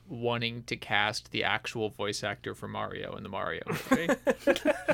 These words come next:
Speaker 2: Uh, explain.
Speaker 1: Well, well, first, correct my ignorance. What is that fucking guy's name?
Speaker 2: Oh, Charles Martinet.
Speaker 1: Thank you. I accept my gamer shame.
Speaker 2: Oh.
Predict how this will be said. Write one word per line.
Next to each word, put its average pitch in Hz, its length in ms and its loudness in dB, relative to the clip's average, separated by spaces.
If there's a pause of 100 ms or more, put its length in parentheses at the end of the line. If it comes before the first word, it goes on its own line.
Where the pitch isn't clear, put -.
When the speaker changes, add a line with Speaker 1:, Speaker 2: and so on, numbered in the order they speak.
(2500)
Speaker 2:
Uh, 170 240 12
explain. 165 680 2 (340)
Speaker 1:
Well, 185 300 6 (640)
well, 175 140 6
first, 139 560 8 (240)
correct 190 320 2
my 127 140 2
ignorance. - 520 -4
What 190 140 0
is 214 140 -6
that 202 180 0 (420)
fucking 185 220 -2
guy's 165 300 2
name? 156 320 0
Speaker 2:
Oh, 123 200 6
Charles 123 360 4
Martinet. 110 460 -4
Speaker 1:
Thank 139 320 2
you. 110 160 4
I 113 220 4 (340)
accept 131 480 2
my 120 100 2
gamer 113 360 0
shame. - 440 -2 (180)
Speaker 2:
Oh. 117 140 -6